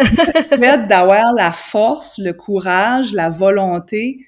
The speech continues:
Speaker 2: de suivre mon cœur, de continuer à suivre cette direction-là qui n'est pas toujours la plus facile,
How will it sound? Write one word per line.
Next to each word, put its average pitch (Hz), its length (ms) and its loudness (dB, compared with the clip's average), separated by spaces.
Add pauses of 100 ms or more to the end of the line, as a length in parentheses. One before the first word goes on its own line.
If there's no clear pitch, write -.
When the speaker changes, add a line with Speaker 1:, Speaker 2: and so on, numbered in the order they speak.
(220)
Speaker 2:
de 160 160 -6
suivre 220 680 0
mon 196 240 -4
cœur, 175 340 -6
de 156 100 -10
continuer 254 600 -2
à 190 120 -2
suivre 208 300 -12
cette 175 200 -6
direction-là 180 760 -8
qui 196 160 -14
n'est 160 140 -6
pas 196 140 -10
toujours 202 260 -6
la 196 100 -2
plus 196 120 -18
facile, - 320 -8